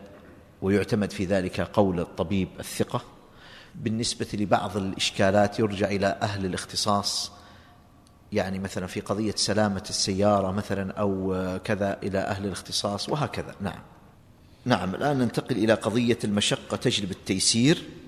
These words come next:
المشقة ورد ضبطها بأي-، بأمرين، بأنواع، ب-، عفوًا، بأسباب. التخفيف،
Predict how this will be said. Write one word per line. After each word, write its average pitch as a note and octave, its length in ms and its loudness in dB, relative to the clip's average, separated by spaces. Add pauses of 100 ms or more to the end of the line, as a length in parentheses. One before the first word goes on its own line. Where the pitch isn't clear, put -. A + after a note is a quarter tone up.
(360)
المشقة G#2 520 -2 (520)
ورد A#2+ 300 4
ضبطها A#2 480 4
بأي-، G#2+ 460 0
بأمرين، G#2 480 6 (1000)
بأنواع، G#2 680 2 (600)
ب-، F#2+ 280 2 (100)
عفوًا، - 320 0
بأسباب. F#2+ 720 6 (840)
التخفيف، - 760 0